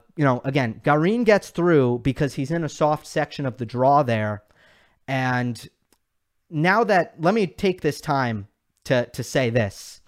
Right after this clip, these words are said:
At this point, because I just talked about Federer and I, and I just talked about Djokovic,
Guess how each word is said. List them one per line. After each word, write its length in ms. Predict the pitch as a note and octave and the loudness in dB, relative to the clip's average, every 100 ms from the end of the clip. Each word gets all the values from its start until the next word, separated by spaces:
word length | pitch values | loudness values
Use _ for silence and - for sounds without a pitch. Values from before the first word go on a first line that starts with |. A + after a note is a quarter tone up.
| _ _ _ _ _ _ _ _ _ _ _ _ _ _ | _ _ _ _ _ _ _ _ _ _ _ _ _ _
At 180 | D3 D3 | -4 2
this 180 | A3 A3+ | 2 2
point, 520 | - F#3+ D#3 D3+ - | 0 2 2 -2 -6
because 260 | D3 - C#3+ | -4 0 2
I 80 | C3+ | 0
just 200 | D#3 - | 0 2
talked 200 | E3 D#3+ | 2 4
about 220 | D3 - | 0 4
Federer 220 | D#3 C#3+ | 2 4
and 100 | C3 | 2
I, 140 | B2+ - | -2 -4
and 120 | B2+ | -4
I 60 | B2 | -2
just 200 | C3+ - | -4 0
talked 220 | C3+ - | -2 0
about 220 | A#2+ A2 | -2 -2
Djokovic, 640 | B2+ B2+ B2+ G#2+ G2+ - | -2 -2 -4 -8 -10 -16